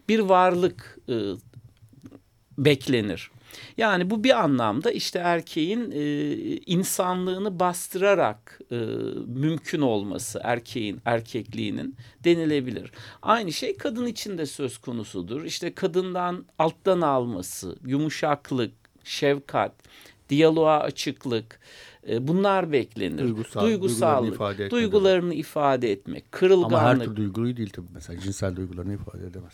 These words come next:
Speaker 1: Tabii, doğru. Yani, e, ve tam tersi hani orada çok daha, e,
Speaker 2: Baskı
Speaker 1: sakıngan
Speaker 2: altında.
Speaker 1: olması ve baskı altında olması söz konusudur ve beklenir de. Yani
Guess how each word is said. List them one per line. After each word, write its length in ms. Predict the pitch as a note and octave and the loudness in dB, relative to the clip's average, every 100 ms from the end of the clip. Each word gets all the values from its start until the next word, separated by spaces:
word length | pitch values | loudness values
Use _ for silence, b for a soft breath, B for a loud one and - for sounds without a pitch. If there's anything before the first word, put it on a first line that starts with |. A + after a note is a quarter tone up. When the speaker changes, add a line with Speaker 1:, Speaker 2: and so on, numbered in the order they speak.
| - | 2
Speaker 1:
Tabii, 320 | A#3 C3+ C3+ | 4 4 4
doğru. 380 | G3 D3+ G2 - B B B - | 6 8 4 -2 B B B 0
Yani, 360 | D3 A#2 A2+ A2+ b - | 2 4 0 -6 b 0
e, 300 | C3+ C3+ C#3 | 2 2 6
ve 300 | F3 G3 D#3+ - _ _ - C3+ | 8 8 6 0 _ _ -14 4
tam 240 | G3 F#3+ | 4 4
tersi 460 | - C3 G2 - A#3+ | 2 0 0 -2 0
hani 220 | F#3+ F3 | 0 2
orada 560 | F#3 F3 C#3 A#2+ A3+ | 4 4 4 4 0
çok 320 | - G#3 - D3 | 0 -2 0 0
daha, 300 | A#2+ G3 A#3 | 2 2 0
e, 40 | - | -2
Speaker 2:
Baskı 160 | C#3+ A#2 | 0 2
Speaker 1:
sakıngan 920 | A2+ - - F#3 - F#2 - E3+ F3 | 2 2 2 2 0 -6 2 4 6
Speaker 2:
altında. 80 | D3 - | 2 0
Speaker 1:
olması 540 | C#3 B2 A2+ G2 - G3+ | 2 2 0 -4 -2 -2
ve 160 | E3 | 2
baskı 380 | D#3 D#3 - E3+ | 2 0 0 4
altında 520 | C#3 G#2+ - A2+ G2+ | 4 4 -2 -4 -2
olması 680 | - B2 A#2+ G#2+ - - D#2+ | 0 0 0 -2 -2 -4 -4
söz 320 | - C3+ C3 | -4 -4 -4
konusudur 580 | - E3 E3 - D4 A#3+ | -6 -6 -6 -6 -4 0
ve 160 | G3+ | 2
beklenir 600 | F3 F#3+ G3 F#3+ F#3 D3+ B2 | 2 0 0 0 2 -2 -2
de. 60 | |
Yani 500 | E2 C3+ D3 C3 B2 | 0 4 4 4 0